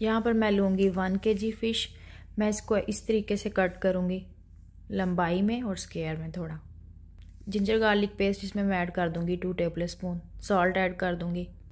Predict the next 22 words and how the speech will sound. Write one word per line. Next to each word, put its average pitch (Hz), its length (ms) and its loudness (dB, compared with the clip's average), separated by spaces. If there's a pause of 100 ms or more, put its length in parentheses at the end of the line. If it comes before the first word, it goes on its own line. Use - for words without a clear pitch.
(360)
रेड 196 220 2
चिली 220 220 2
पाउडर 202 360 2
ऐड 214 200 2
कर 196 180 0
दूँगी, 180 360 -4 (640)
लेमन 214 340 4
जूस 233 240 4
इसमें 214 240 0
जाएगा 185 420 2
तकरीबन 185 480 0
वन 180 240 0
टेबल 185 320 0
स्पून। 185 340 -4 (840)
इसमें 233 340 0
अहम 247 480 2
इंग्रेडिएंट 190 500 4
जो 190 100 2
है 175 140 2
वो 175 160 -2
ये 175 260 -2
जाएगा, 175 460 -4